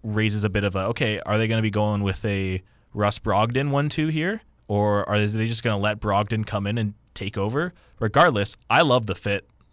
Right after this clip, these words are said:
for L A. I think that's a fantastic trade for them. Porzingis on Boston is so interesting because I can't vision it. Like, looking at that,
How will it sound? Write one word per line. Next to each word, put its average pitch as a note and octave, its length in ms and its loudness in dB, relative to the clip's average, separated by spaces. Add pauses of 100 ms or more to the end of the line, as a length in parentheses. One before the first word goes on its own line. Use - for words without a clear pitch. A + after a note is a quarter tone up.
for A#2+ 160 -4
L B2+ 220 0
A. E3+ 160 0 (140)
I G#2+ 120 2
think A2 160 -2
that's G#2 180 0
a G#2 60 -4
fantastic G#2 640 -4
trade G2+ 240 -4
for G#2 120 -6
them. G#2+ 260 -4 (840)
Porzingis F3 540 0
on E3 160 2
Boston D3+ 600 2 (1200)
is A2+ 200 0
so B2+ 500 4 (100)
interesting C3+ 520 -2
because A#2 220 -2 (160)
I G#2 180 0
can't A2+ 440 -6 (260)
vision G#2 500 -4
it. F#3+ 160 -6 (380)
Like, G#2+ 220 -2
looking A#2+ 380 0
at C3+ 160 2
that, A2+ 200 0